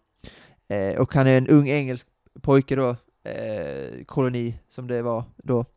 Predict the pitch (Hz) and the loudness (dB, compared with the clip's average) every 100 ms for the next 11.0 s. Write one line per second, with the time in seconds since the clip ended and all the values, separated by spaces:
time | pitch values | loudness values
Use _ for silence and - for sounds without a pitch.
0 | _ - - _ _ _ - 131 107 143 | _ -20 -20 _ _ _ 0 4 6 6
1 | 117 117 127 131 - 139 131 127 131 127 | 6 6 6 4 4 4 6 6 8 6
2 | 127 - 113 147 147 151 135 127 123 123 | 4 2 2 4 4 2 2 4 4 4
3 | 120 - _ _ _ - 95 113 156 180 | 0 -6 _ _ _ -14 -8 2 2 4
4 | 170 185 202 - 160 160 - 165 156 131 | 4 4 4 4 -2 -2 4 6 6 2
5 | - 175 147 - 131 135 131 - 147 92 | 4 6 6 2 -2 0 -2 0 -2 -4
6 | 117 107 101 - - 139 156 156 156 147 | -6 -6 -10 -10 -6 0 2 2 2 2
7 | 139 147 147 127 123 123 _ _ _ _ | 2 0 -2 -4 -6 -8 _ _ _ _
8 | 151 185 - 139 135 131 147 151 156 147 | -2 -2 0 0 0 -2 -2 -2 0 0
9 | 123 110 107 131 - 156 151 151 139 - | 0 -2 -6 -6 -8 -4 0 0 0 0
10 | 127 104 - - - 131 156 131 120 120 | 0 0 -6 -14 -12 -2 2 2 0 -4